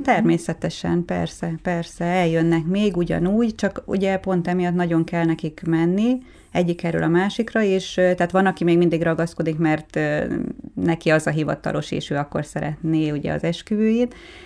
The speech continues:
ezért ugye azt mondja, hogy, hogy jöjjön a hivatalos anyakönyvvezető, de valaki úgy van vele, hogy bemegy a hivatalba, inkább megcsinálja gyorsan, és akkor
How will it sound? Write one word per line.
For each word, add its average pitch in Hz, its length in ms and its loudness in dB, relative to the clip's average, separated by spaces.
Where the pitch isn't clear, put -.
ezért 165 400 0
ugye 160 260 0
azt 156 220 -4
mondja, 160 320 0
hogy, 156 360 -2
hogy 160 140 0
jöjjön 156 300 2
a 151 60 0
hivatalos 151 500 -2
anyakönyvvezető, 214 840 0
de 180 120 0
valaki 220 300 2
úgy 226 140 4
van 185 160 2
vele, 170 120 2
hogy 160 120 0
bemegy 180 440 0
a 165 40 0
hivatalba, 190 580 0
inkább 170 300 0
megcsinálja 175 600 0
gyorsan, 175 560 0
és 165 200 -2
akkor 156 460 -4